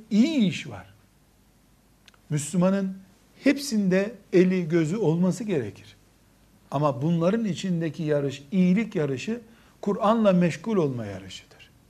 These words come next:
Kim ne kadar Kur'an'da prim yaptıysa Resulullah sallallahu aleyhi ve sellemin gözünde de o kadar prim yapmış demektir. Peygamber aleyhisselam böyle düşünüyor.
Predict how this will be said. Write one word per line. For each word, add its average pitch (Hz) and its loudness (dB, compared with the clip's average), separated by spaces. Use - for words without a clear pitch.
Kim 233 0
ne 226 4
kadar 170 4
Kur'an'da 202 2
prim 190 2
yaptıysa 143 -4
Resulullah 208 2
sallallahu 185 2
aleyhi 165 0
ve 151 0
sellemin 151 -4
gözünde 156 0
de 202 -2
o 214 0
kadar 240 2
prim 214 0
yapmış 165 -4
demektir. 110 -14
Peygamber 185 2
aleyhisselam 151 2
böyle 208 4
düşünüyor. 110 -12